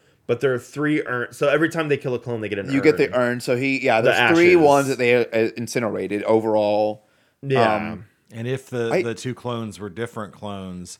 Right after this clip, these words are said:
Speaker 1: He'd
Speaker 3: then
Speaker 1: have
Speaker 3: that could
Speaker 1: four.
Speaker 3: mean
Speaker 2: It
Speaker 3: that
Speaker 2: could be
Speaker 3: that
Speaker 2: more
Speaker 3: guy
Speaker 2: urns.
Speaker 3: on the beach was the clone, and maybe he did go back, and the guy on the beach was his clone.
Speaker 2: Yeah.
Speaker 1: Yeah.
Speaker 2: Well, I mean, they killed him off in the forest too. So, like, do they actually take the body and, like, go and incinerate it, or?
Speaker 1: Yeah.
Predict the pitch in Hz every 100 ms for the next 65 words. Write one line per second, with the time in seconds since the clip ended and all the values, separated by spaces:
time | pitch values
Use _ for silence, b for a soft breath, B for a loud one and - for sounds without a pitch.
0 | _ _ - 131 123 113 110 151 110 110
1 | 107 104 101 98 - _ - 135 - 113
2 | 139 175 147 110 104 98 95 117 117 -
3 | - 90 80 92 104 98 82 82 76 95
4 | 95 98 90 92 90 95 92 85 85 82
5 | - 85 85 85 82 78 87 - - 76
6 | 76 - 82 82 _ - 117 196 - -
7 | 185 202 180 165 160 175 147 127 123 113
8 | 110 139 120 110 - 113 104 110 110 113
9 | 110 113 - 110 113 120 113 110 110 104
10 | 95 - - 120 113 113 107 139 135 135
11 | 127 131 123 104 104 107 104 98